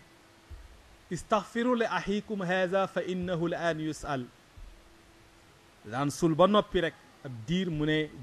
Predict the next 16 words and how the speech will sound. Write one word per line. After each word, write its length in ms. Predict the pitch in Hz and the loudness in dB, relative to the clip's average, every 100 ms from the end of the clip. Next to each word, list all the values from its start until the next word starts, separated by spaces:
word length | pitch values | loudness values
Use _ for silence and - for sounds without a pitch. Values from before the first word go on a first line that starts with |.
| 107 | -8
"Jéggalul 720 | 107 220 165 131 233 240 220 202 | 0 0 0 2 2 2 0 0
leen 220 | 208 208 | 0 0
seen 260 | - 196 | -4 -4
mbokk 260 | 180 180 175 | 0 0 0
mi. 280 | 180 190 165 - - - - - - - - - - - - - - 95 | -2 0 0 -4 -20 -20 -20 -20 -20 -20 -20 -20 -20 -20 -20 -20 -16 2
Jéggalul 560 | 220 196 175 220 226 214 | 2 4 10 10 10 4
leen 220 | 208 214 | 4 2
seen 260 | - 202 | 0 -2
mbokk 240 | 196 190 - | 0 -2 0
mi, 260 | 180 190 | 0 0
léegi 320 | 175 185 220 214 | 6 10 10 8
nag 140 | 208 | 2
ñu 80 | 180 | -2
ngi 100 | 170 | -6
koy 180 | 170 165 | -2 0
laaj." 160 | 147 | 0